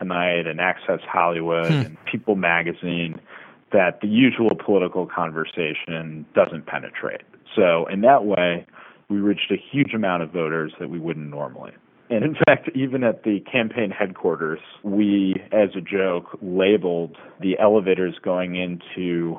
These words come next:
Speaker 1: the office after the auto companies that President Obama helped save. So Ford, G M, Chrysler, we had car elevators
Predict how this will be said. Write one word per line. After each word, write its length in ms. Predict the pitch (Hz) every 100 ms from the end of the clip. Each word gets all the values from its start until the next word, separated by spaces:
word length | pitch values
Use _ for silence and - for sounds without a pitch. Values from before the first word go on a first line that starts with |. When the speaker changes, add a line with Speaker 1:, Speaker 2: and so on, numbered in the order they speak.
| -
Speaker 1:
the 160 | 92 90
office 500 | 87 92 - 82 82 -
after 680 | 107 104 - - 87 85 82
the 100 | 107
auto 300 | 104 113 107
companies 560 | 95 101 95 95 92 85 -
that 140 | 87
President 380 | - 92 85 87
Obama 680 | 80 78 80 78 76 76 76
helped 260 | 82 73 - -
save. 320 | 76 53 50 - -
So 280 | 85 78 - -
Ford, 440 | 113 95 87 85 80 _ - - _ _ -
G 260 | - 98 87 85
M, 160 | 80 82 - _ -
Chrysler, 680 | - 110 85 - 95 85 82 - _ _ _ _ _
we 120 | 98 95
had 180 | 87
car 300 | - - 98
elevators 480 | 92 87 85 82 80